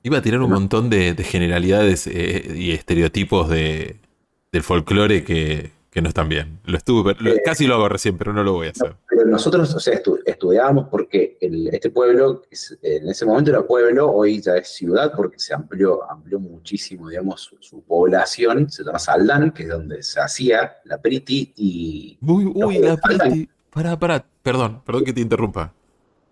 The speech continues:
Speaker 1: Eh, la Priti queda
Speaker 2: Sí.
Speaker 1: muy bien con un producto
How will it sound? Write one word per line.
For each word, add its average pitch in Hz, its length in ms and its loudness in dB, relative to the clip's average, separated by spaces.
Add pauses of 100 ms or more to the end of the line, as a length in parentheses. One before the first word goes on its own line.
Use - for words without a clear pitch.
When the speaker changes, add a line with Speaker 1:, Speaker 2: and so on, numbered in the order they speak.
(140)
Speaker 1:
Eh, 98 600 2
la 101 220 -2
Priti 120 480 -2 (880)
queda 120 200 2
Speaker 2:
Sí. 110 120 4
Speaker 1:
muy 127 200 4
bien 127 520 0 (140)
con 98 180 -2
un 120 140 -2
producto 123 760 2